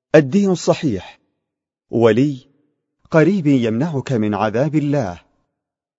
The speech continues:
حق تلاوته، يتبعون حق اتباعه.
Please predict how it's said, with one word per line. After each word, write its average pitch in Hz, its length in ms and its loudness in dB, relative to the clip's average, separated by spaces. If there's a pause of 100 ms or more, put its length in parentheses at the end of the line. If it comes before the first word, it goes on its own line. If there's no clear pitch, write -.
حق - 340 -4
تلاوته، 123 600 0 (800)
يتبعون 156 760 4
حق - 320 -4
اتباعه. 117 600 -2